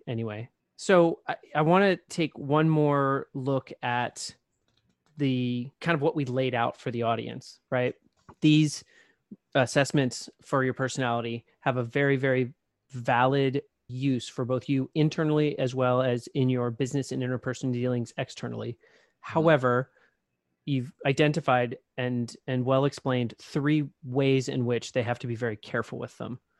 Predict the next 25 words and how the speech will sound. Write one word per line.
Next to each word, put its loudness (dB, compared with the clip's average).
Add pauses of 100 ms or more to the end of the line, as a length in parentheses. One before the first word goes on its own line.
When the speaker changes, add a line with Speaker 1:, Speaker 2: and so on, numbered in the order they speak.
(500)
Speaker 2:
Mm-hmm. -4
Speaker 1:
Is 2
there 4
anything 8
else 4
you 2
wanna 4
share 2
as 0
a, 2 (200)
a -10
certified 0
coach, 2
as -8
a -12
consultant, 0 (260)
somebody 4
that 2
basically 0 (520)
prides 2
themselves 2 (100)
on 0
holding 2
people -2
accountable? -2